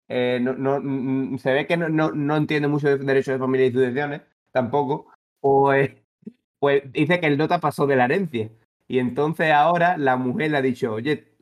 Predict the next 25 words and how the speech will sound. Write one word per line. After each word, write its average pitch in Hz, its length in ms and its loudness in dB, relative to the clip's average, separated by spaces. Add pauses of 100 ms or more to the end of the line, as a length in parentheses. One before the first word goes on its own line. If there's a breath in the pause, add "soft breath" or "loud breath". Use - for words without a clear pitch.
hace 120 360 -2
no 135 160 -2
sé 139 120 0
cuántos 135 400 -2
años 139 240 0
que 165 100 -2
tú 156 120 -10
tienes 160 220 -4
que 160 80 -4
haber 143 160 -2
cobrado 123 280 -2
la 117 60 -2
herencia 117 300 -2
de 107 80 -4
tu 110 100 -10
padre". 135 460 -2
Y 117 140 -2
por 117 160 -6
lo 110 80 0
visto 117 220 -2
la 131 120 0
Pantoja 127 300 -2
se 135 80 -2
la 135 80 0
había 127 120 -2